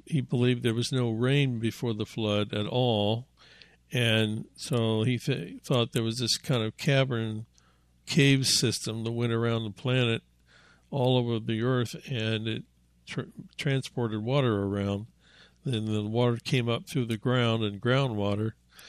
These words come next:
to, uh, water the ground. And, uh,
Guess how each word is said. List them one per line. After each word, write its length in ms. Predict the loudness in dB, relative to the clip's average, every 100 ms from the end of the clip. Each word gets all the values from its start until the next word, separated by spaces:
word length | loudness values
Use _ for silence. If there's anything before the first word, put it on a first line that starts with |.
| -20 -20 -20 -20 _ -2
to, 420 | 0 2 2 2
uh, 200 | 2 0
water 400 | 0 2 2 0
the 120 | -2
ground. 580 | -2 2 4 2 0 -6 -14 -16 -16 -20 -20 -16 -2
And, 480 | 2 2 2 2
uh, 300 | 2 4 2